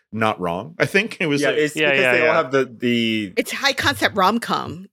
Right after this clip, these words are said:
Speaker 3: Yeah,
Speaker 2: yeah, and the
Speaker 3: yeah.
Speaker 2: identical cast of, like, the orange hair main character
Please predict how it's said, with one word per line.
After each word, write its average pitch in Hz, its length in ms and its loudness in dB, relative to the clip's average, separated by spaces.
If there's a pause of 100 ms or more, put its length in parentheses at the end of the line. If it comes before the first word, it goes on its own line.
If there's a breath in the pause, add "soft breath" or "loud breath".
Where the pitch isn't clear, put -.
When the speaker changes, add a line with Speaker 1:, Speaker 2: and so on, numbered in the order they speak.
(140)
Speaker 3:
Yeah, 107 280 2
Speaker 2:
yeah, 92 80 0
and 113 100 -2
the 123 80 2
Speaker 3:
yeah. 120 100 4
Speaker 2:
identical 127 320 2
cast 117 380 0
of, 107 80 0
like, 101 140 2
the 104 80 -4
orange 107 200 -2
hair 104 320 4
main 95 160 -4
character 95 880 -2